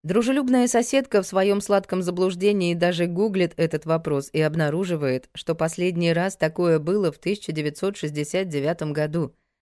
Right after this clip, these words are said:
когда датская модель Ева Харальдстед засудила футболиста Джорджа Беста за то, что он передумал.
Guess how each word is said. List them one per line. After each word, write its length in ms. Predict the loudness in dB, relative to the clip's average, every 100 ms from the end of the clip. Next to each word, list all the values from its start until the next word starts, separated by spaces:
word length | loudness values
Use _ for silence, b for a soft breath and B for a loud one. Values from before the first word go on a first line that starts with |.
| -4
когда 300 | 0 2 4
датская 440 | 4 2 0 0
модель 380 | 2 2 2 2
Ева 320 | 2 2 2
Харальдстед 800 | 0 -4 -2 -4 -6 -4 -2 -2
засудила 580 | -6 -6 -4 -2 2 2
футболиста 680 | 0 0 0 0 -2 -2 -2
Джорджа 500 | 0 0 0 0 -2
Беста 560 | -2 -4 -4 -2 -2 -2
за 220 | -4 -6
то, 200 | -4 -6
что 240 | -4 -4
он 140 | -2 -2
передумал. 600 | -4 -4 -6 -8 -8 -12